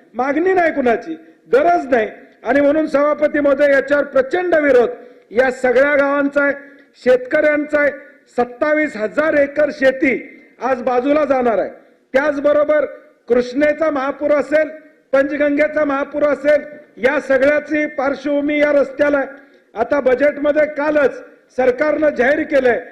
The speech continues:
कोल्हापूर, सांगली जिल्ह्यातील पुरामुळे होणाऱ्या जीवित वित्त हानी टाळण्यासाठी दोनशे रु-, कोटी रुपयाचा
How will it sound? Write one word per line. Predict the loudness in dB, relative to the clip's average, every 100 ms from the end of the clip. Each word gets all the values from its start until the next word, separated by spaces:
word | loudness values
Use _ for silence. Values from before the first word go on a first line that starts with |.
| -20 0
कोल्हापूर, | 2 2 0 -2 -2
सांगली | -2 0 0 -2
जिल्ह्यातील | -2 0 0 0 -4
पुरामुळे | -4 -2 0 0 2 4
होणाऱ्या | 2 2 2 2
जीवित | 0 -4 -4 -4
वित्त | -8 -6 -4
हानी | -2 -4
टाळण्यासाठी | -2 0 2 2 2 2 0 -2 -4 -8 -20 _
दोनशे | 2 2 2 0 0
रु-, | 2 0
कोटी | 0 0 0
रुपयाचा | -2 -2 0 0 0 -2 -2